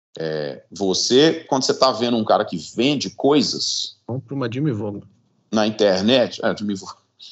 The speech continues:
Speaker 1: Você tá vendo um cara que vende coisas na internet, guitarras na internet, é fácil você saber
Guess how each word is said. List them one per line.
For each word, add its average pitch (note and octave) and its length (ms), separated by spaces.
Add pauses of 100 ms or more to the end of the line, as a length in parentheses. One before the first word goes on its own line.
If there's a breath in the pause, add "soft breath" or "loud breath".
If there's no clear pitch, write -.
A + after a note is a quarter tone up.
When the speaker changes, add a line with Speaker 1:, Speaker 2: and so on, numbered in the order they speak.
(380 loud breath)
Speaker 1:
Você - 160
tá C3+ 140
vendo F#3+ 180
um F#3 40
cara D#3+ 180
que C#3+ 100
vende B2+ 440
coisas G2+ 480
na F#2 80
internet, F#2+ 520
guitarras G2 600
na F2+ 60
internet, E2 760 (1700 soft breath)
é E3 120
fácil - 480
você D#3 140
saber A#2+ 560